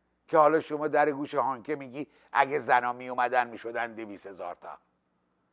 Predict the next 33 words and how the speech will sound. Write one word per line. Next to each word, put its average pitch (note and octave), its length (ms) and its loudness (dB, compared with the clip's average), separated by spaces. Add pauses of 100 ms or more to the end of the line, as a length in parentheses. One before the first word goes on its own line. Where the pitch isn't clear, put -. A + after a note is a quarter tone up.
(720)
غیر D#3+ 180 4
از F#3+ 140 6
این F#3+ 100 -2
است F3 200 -2
که D#3+ 100 -6
شما D3 340 2
هم C3+ 240 2 (680)
به B2 80 -2
هر A#2+ 180 8
حال B2 280 6
دامن B2 460 2
زدید A2 340 -6
برای G#2+ 200 -4
اینکه G#2 360 -8 (640)
بانوان G#2+ 460 0
به G#2+ 100 -4
استادیوم G2+ 580 -8
نیان G#2+ 540 -4 (520)
و C3+ 60 4
حالا A#2 300 6
آقای G#2+ 200 2
هانکه G#2+ 560 -6 (280)
میگه G#2+ 240 0
اگه G#2+ 180 0
شما، G#2+ 440 -2 (600)
اه، D2 360 -2
میگوید B2 480 2
از A2+ 140 2
قول A2+ 240 0
شما G#2 340 -4
که G2+ 240 -10 (220)
اینطور G2+ 360 -10
نیست. C3+ 400 -20